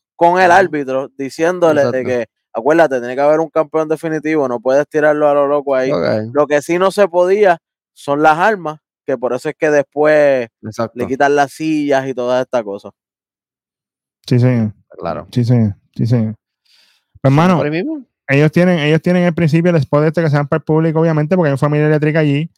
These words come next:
Speaker 3: para el
Speaker 1: El
Speaker 3: spot de
Speaker 1: hermano,
Speaker 3: Carmelo.
Speaker 1: supuestamente era el hermano mayor o algo así.
Speaker 3: Exacto, le quita la gorra a Carmelo, ahí Trick le da, como lo siguen por ahí para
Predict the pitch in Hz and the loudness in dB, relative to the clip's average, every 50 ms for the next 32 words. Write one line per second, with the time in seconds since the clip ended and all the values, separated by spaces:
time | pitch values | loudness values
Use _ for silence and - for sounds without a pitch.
0 | _ _ _ _ _ _ _ - 127 127 127 117 123 127 127 127 139 151 156 143 | _ _ _ _ _ _ _ -2 -2 0 0 0 0 0 2 2 4 2 4 4
1 | 175 139 139 143 151 156 156 160 160 160 156 170 170 - 185 185 185 190 180 170 | 2 2 4 4 4 4 2 2 0 -2 -6 -6 -2 0 2 4 4 2 2 0
2 | 160 165 175 190 190 185 170 156 160 165 165 147 135 135 143 151 147 147 135 127 | -2 -2 -2 -2 0 0 0 0 0 0 2 2 0 0 -2 -2 -2 -4 -4 -4
3 | 131 131 135 131 131 - 160 143 131 - 131 127 127 123 123 139 143 156 156 160 | -6 -4 -2 -2 0 2 0 0 0 0 0 0 0 0 0 0 2 2 2 2
4 | 156 151 156 156 160 156 156 156 156 151 151 156 156 156 151 147 139 139 139 139 | 2 2 2 2 2 2 0 0 -2 -2 -2 -2 -2 0 0 0 0 -2 -2 -4
5 | 139 139 147 156 156 151 143 143 147 147 147 147 143 139 143 143 135 131 - 143 | -6 -4 -4 -2 0 0 2 2 2 2 0 0 0 0 0 0 0 0 0 0
6 | 147 143 - 151 151 143 151 147 | -2 0 0 0 0 2 2 2